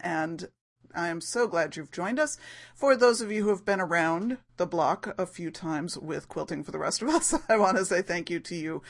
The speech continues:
as well. Really appreciate the time that you spend with me. Not quite every week, uh, you know, on a semi-regular <laughs> basis.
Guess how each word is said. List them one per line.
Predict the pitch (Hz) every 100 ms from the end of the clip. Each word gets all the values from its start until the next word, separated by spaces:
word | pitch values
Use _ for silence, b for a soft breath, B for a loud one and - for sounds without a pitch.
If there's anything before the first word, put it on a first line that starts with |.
| B B -
as | 170 170
well. | 160 160 147
Really | 170 170 170
appreciate | 165 - 175 180 - 165 151 151 - -
the | 226
time | 240 311 285 190
that | 165
you | 190
spend | 196 185 165
with | 147 143
me. | - - - _ _ _
Not | - 175 170
quite | - 170 165
every | 156 160
week, | 147 160 - - _ _ -
uh, | -
you | - 208
know, | 123 - _ _
on | 220 220
a | 208
semi-regular | 208 214 202 185 170 175 196 240
<laughs> | -
basis. | 185 196 - -